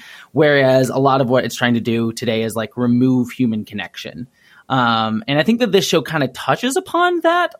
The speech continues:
uh, in some interesting ways of, like, you know, the therapy bot of, of, um, Ray and how, you know, I, I can keep thinking, forgetting his <laughs> character's name, so I just call him Clive Owen's character.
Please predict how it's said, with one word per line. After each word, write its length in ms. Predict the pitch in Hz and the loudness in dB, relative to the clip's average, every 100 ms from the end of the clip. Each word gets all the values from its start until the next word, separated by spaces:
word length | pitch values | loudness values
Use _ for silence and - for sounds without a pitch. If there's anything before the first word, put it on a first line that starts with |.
| - | 0
uh, 760 | 214 208 208 208 208 208 196 - | 4 4 4 4 6 6 4 4
in 420 | 190 190 190 - | 2 2 0 -4
some 240 | - 180 | -4 -4
interesting 640 | - 190 - 190 185 170 131 | 0 -2 -2 -4 -2 -2 0
ways 580 | 139 151 202 214 214 190 | 2 2 0 -2 -2 -2
of, 440 | 151 143 135 120 | 2 4 4 2
like, 360 | 131 131 127 - - _ | 0 0 0 -10 -20 _
you 100 | 147 | -2
know, 140 | 135 135 | 0 0
the 100 | 160 | 0
therapy 380 | 240 233 196 | 0 0 0
bot 240 | 131 117 110 | 0 0 2
of, 500 | 151 139 139 127 - - | 4 4 2 -2 -8 -2
of, 500 | 135 135 127 123 - | 2 2 0 -8 -6
um, 340 | 135 123 131 131 | -4 -2 -2 2
Ray 420 | 185 170 123 117 | 4 4 2 -2
and 120 | 117 | -2
how, 340 | 120 123 123 127 | -2 0 0 0
you 420 | 131 151 120 127 | -4 -10 -6 -4
know, 260 | 113 113 - _ _ _ - | -4 -6 -10 _ _ _ -8
I, 120 | 127 | -6
I 60 | 139 | -4
can 240 | 156 151 | -2 -2
keep 240 | 123 147 - | -2 -10 -8
thinking, 320 | 156 127 135 | -8 -8 -10
forgetting 300 | 147 139 139 | -6 -2 0
his 100 | 135 | 0
<laughs> 80 | - | 0
character's 280 | 208 143 147 | 0 0 -2
name, 160 | 202 | -2
so 100 | - | 0
I 40 | 196 | -2
just 120 | - | -2
call 220 | - 214 | -2 -2
him 60 | 185 | -2
Clive 260 | - 196 | 0 0
Owen's 240 | 170 170 151 | 2 2 0
character. 460 | 156 147 139 113 | 2 0 0 -6